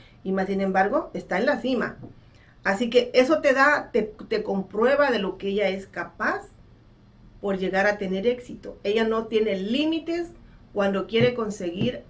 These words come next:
algo. Es una mujer muy tenaz, muy persistente, muy fuerte y muy decidida a pasar sobre quien sea con tal de estar arriba, en la cima del éxito.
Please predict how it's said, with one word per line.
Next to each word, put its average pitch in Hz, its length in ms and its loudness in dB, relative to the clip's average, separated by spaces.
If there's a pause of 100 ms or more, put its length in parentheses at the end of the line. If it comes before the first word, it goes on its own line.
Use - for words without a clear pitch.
algo. 190 560 -2
Es 196 140 -6
una 254 100 0
mujer 220 320 -2
muy 226 160 -2
tenaz, 180 600 -4 (520)
muy 220 220 0
persistente, 285 840 2 (460)
muy 208 200 2
fuerte 330 680 2
y 240 100 2
muy 254 260 4
decidida 277 720 2
a 214 180 -2
pasar 247 360 -4
sobre 240 300 -2
quien 185 220 -8
sea 285 300 -2 (320)
con 175 260 -8
tal 294 360 2 (300)
de 185 140 -4
estar 233 540 0
arriba, 180 720 0
en 180 160 -6
la 165 120 -4
cima 302 400 0
del 220 160 -2
éxito. - 520 -4